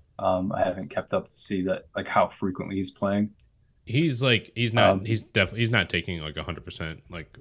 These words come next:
Speaker 2: any of,
Speaker 1: Yeah,
Speaker 2: any
Speaker 1: he had
Speaker 2: game,
Speaker 1: four,
Speaker 2: but
Speaker 1: four catches for twenty-seven yards. Um, yeah, he hasn't
Speaker 2: Oh, O J,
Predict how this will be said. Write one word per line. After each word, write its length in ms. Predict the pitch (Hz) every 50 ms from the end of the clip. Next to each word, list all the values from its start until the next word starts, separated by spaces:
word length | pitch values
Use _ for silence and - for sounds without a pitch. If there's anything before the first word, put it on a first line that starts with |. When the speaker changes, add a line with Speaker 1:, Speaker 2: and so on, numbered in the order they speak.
| - - -
Speaker 2:
any 240 | 82 87 82 80
of, 120 | 82 85 107
Speaker 1:
Yeah, 120 | 107 104
Speaker 2:
any 160 | - - 98
Speaker 1:
he 40 | 127 127
had 80 | 98
Speaker 2:
game, 80 | 87 87
Speaker 1:
four, 140 | 107 104 101
Speaker 2:
but 200 | 104 - 85 80
Speaker 1:
four 160 | - 107 -
catches 380 | - - 101 98 - 104 92 -
for 120 | - 131
twenty-seven 540 | 131 - - 104 98 95 92 - 101 95 98
yards. 640 | 101 98 98 98 98 101 101 107 - - - - -
Um, 500 | 101 101 98 98 98 95 95 95 90 - -
yeah, 160 | - 104 98
he 80 | 101 107
hasn't 260 | 104 - 113 107 101
Speaker 2:
Oh, 60 | 95
O 80 | 98 98
J, 240 | 85 76 73 -